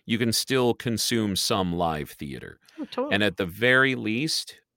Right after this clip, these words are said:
Speaker 1: your local P B S station
Speaker 2: Oh, yes, they do.
Speaker 1: w-,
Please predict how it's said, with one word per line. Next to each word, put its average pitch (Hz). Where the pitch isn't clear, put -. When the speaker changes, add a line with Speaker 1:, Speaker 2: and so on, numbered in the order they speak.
Speaker 1:
your 104
local 107
P 120
B 104
S 107
station 156
Speaker 2:
Oh, 262
yes, 202
they 202
do. -
Speaker 1:
w-, -